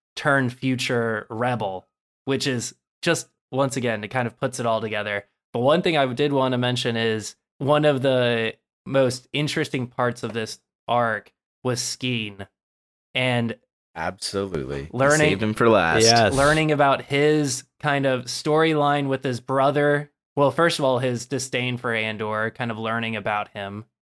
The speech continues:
Speaker 1: And maybe he was just scoping him out as a potential partner. And then him coming up with his storyline with his brother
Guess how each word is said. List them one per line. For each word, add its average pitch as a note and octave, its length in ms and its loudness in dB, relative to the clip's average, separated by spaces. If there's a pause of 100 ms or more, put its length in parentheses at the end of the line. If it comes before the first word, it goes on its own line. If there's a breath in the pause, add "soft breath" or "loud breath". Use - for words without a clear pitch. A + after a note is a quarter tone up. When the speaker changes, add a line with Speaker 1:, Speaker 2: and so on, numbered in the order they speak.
(440)
Speaker 1:
And A2+ 120 -6
maybe A2+ 220 -4
he A2+ 100 -8
was G#2+ 160 -8
just - 280 -8
scoping A2 320 -6
him G#2+ 160 -6
out G#2 220 -2
as G2+ 160 -8
a A2 240 -8 (340)
potential G#2 640 -8 (220)
partner. A2 500 -4 (640)
And C3 180 -2
then A#2+ 380 -2 (500)
him C#3 300 -2
coming B2+ 300 0
up A#2+ 120 0
with A#2+ 140 0
his A#2+ 160 -4
storyline A#2+ 580 0
with A2 140 -4
his G#2+ 160 -8 (160)
brother A#2 640 0